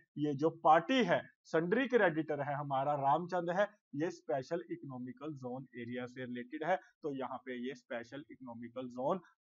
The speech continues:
party type select करनी है कि ये जो हमारी party है वो special economical zone area की है। तो मेरे ख्याल से आपको समझ में आया कि आपको क्या करना है और entry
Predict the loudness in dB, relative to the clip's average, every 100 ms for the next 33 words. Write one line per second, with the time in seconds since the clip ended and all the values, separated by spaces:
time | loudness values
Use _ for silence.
0 | 10 10 10 2 2 2 2 0 0 0
1 | _ -12 -10 -10 -10 -10 -6 -6 -2 -2
2 | -2 -4 0 -2 0 6 8 6 2 -4
3 | -2 0 0 0 -2 -2 -6 -6 -6 -6
4 | -6 -4 -4 -4 -4 -4 6 6 10 8
5 | 8 -2 -4 -8 -4 -4 -4 -6 -8 _
6 | _ -4 -4 -4 -8 -6 -6 0 6 6
7 | 6 2 _ _ _ _ _ _ _ -2
8 | 0 0 -2 2 2 4 4 6 8 10
9 | 10 8 2 -2 -4